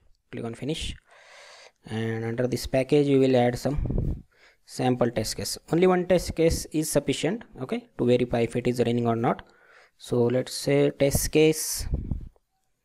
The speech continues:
one, finish. Okay, so simply we will create one test method here, public void test one,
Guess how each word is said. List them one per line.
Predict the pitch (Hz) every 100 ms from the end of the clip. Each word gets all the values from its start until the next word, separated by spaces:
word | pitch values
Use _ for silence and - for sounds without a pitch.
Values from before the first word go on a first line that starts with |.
| _ _ _ _
one, | 131 135 117 160 - - - - -
finish. | 147 135 135 - - - _ _ _ _ _ _ _ _ _ _ _ _ _ _ -
Okay, | 151 160 117 104 - - - _ _ _ _ _
so | - 131 123 -
simply | - 147 147 165 170
we | 143
will | 139 139
create | - 139 135 135
one | 139 135 127
test | 135 - -
method | 139 127 127 -
here, | 120 175 - - _ _ _ _ _ _ _ _ _ _ _ _ _ _ _ _ _ _ _ -
public | 127 135 139 -
void | 131 123 139 151 - - - - _ _ _ _ -
test | 131 - -
one, | 139 113 135 -